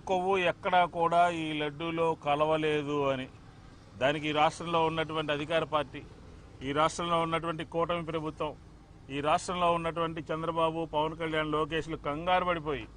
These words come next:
మనం చేసినటువంటి తప్పుని, మనం చేసినటువంటి కుట్రని, మనం చేసినటువంటి లాల్-, ఆ, అపవిత్రమైనటువంటి కార్యక్రమానికి ఆంధ్రప్రదేశ్ ప్రజలకు కానీ, వెంకటేశ్వర స్వామి వారి భక్తులకు కానీ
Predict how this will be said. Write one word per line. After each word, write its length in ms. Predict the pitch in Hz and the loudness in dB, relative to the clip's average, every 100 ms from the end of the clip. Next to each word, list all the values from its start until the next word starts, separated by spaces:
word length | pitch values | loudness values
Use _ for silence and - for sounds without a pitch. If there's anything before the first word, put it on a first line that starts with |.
| - - - - - - - - 120 | -20 -20 -20 -18 -18 -18 -18 -10 0
మనం 260 | 151 170 175 | 2 2 0
చేసినటువంటి 840 | 175 185 190 185 175 180 175 170 175 | -2 0 0 -2 0 0 0 -4 -4
తప్పుని, 520 | 175 156 175 156 113 - - - - - | -2 -2 -2 -4 -4 -10 -20 -20 -12 -4
మనం 260 | 143 165 170 | 0 0 -2
చేసినటువంటి 680 | 175 185 190 180 185 180 180 | -4 -2 0 0 0 -2 -4
కుట్రని, 460 | 180 190 180 170 - - - - | -6 -4 -4 -4 -8 -14 -16 -4
మనం 220 | 131 160 156 | -2 -2 -2
చేసినటువంటి 920 | 175 185 202 190 180 185 180 175 185 | -2 0 0 0 0 -2 -2 -2 -2
లాల్-, 380 | 165 170 185 175 - - - | 2 4 2 -2 -12 -14 -4
ఆ, 80 | 160 160 156 151 151 147 143 143 139 135 135 123 | 0 4 6 6 4 2 2 0 -2 -2 -4 -4
అపవిత్రమైనటువంటి 920 | 143 190 190 185 185 185 180 180 175 | 2 2 2 0 -2 -2 -2 -4 -4
కార్యక్రమానికి 760 | - 170 180 180 175 175 170 160 | 2 2 2 -2 -2 -2 0 2
ఆంధ్రప్రదేశ్ 600 | 160 180 170 175 175 - | 2 2 -2 -2 -2 -2
ప్రజలకు 360 | 165 170 175 160 | -2 0 -2 0
కానీ, 300 | 151 131 110 - - - 131 | 0 0 -6 -16 -20 -6 -4
వెంకటేశ్వర 520 | 165 196 196 196 185 | -2 0 0 0 -2
స్వామి 420 | 196 180 185 185 | 0 0 0 2
వారి 220 | 180 175 | 2 2
భక్తులకు 560 | 151 160 - 196 175 175 | 2 0 0 -2 -2 0
కానీ 280 | 175 160 | 0 0